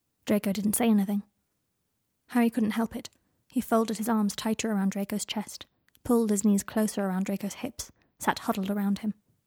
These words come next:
He tilted his head down against Draco's shoulder. He had saved Draco's life, again, despite Draco's best efforts,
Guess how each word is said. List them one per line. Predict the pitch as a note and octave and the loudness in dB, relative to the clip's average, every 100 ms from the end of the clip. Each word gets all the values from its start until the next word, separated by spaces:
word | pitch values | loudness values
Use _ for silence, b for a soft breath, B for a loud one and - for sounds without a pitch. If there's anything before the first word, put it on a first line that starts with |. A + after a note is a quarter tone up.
| _ | _
He | B3 | -4
tilted | A#3 B3 A3 | 2 0 2
his | G#3+ | -2
head | - A#3 | -2 -2
down | G3+ F#3+ | 0 2
against | F#3+ G3+ - | 2 0 -2
Draco's | G3+ G3+ G3+ | -2 0 0
shoulder. | - G#3 G3 - _ _ _ | 0 0 -2 -10 _ _ _
He | _ A#3+ | _ -2
had | |
saved | A3+ B3 B3 | 0 0 0
Draco's | A#3 G#3+ G#3 G#3 | 0 -2 -2 0
life, | F#3+ F#3+ - _ | 0 -2 -8 _
again, | G#3+ A3 G#3+ F3+ - - | 0 0 0 -2 -6 -8
despite | G3+ G3+ - | -4 -4 -2
Draco's | G#3 G#3 G3 - | -2 -2 -4 -4
best | A3 G3 - | -4 -4 -6
efforts, | - - - | -8 -8 -10